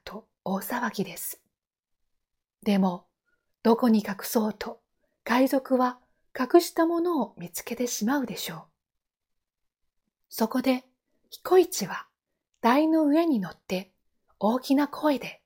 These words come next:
言いました。「みんな、落ち着いて。海賊は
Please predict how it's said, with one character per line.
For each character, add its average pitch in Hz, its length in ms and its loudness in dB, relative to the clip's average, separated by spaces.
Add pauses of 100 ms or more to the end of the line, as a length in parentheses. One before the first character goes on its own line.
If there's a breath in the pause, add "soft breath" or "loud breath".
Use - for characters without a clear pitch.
(140)
言 190 160 -2
い 208 60 2
ま 240 160 0
し - 160 -6
た。 - 180 -12 (1120)
「み 302 140 8
ん 349 100 6
な、 339 340 -2 (380)
落 - 240 -6
ち - 0 -
着 359 200 12
い - 60 -12
て。 190 300 -6 (640)
海 220 260 4
賊 233 260 0
は 226 220 -2